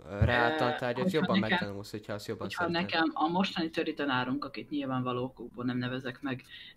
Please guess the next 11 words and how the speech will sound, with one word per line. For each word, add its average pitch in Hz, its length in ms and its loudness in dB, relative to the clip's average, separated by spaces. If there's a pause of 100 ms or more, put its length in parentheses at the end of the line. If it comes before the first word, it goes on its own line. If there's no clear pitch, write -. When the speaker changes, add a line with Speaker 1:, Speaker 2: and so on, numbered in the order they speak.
(360)
Speaker 1:
úgy 202 260 6
elő 175 180 6
tudta 139 360 0
adni 156 260 2
nekem 147 280 0
a 143 60 -4
történelmet, 139 800 0
hogy 147 180 -2
én 143 140 0
azt 135 160 -6 (420)
megértsem, 135 880 0